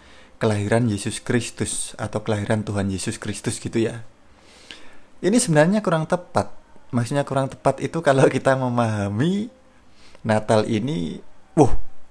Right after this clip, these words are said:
Tuhan kok dilahirkan atau Tuhan kok baru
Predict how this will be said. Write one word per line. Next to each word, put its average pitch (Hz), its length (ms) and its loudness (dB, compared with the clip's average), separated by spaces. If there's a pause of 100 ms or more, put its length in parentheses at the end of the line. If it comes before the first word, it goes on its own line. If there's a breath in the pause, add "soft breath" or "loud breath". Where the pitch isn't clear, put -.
(240)
Tuhan 165 400 0
kok - 240 -8
dilahirkan 120 1040 0
atau 107 320 -2
Tuhan 120 320 -2
kok - 160 -2
baru 104 240 -2